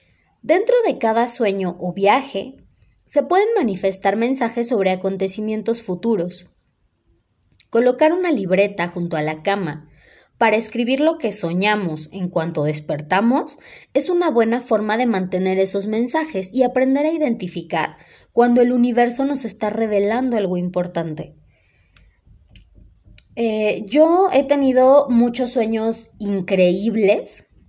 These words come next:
He, eh, tenido sueños recurrentes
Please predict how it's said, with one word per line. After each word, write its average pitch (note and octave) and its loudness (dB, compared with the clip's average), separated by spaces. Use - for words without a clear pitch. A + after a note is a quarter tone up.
He, C#4 2
eh, G3 -2
tenido A3+ 0
sueños A3+ -2
recurrentes G3+ -2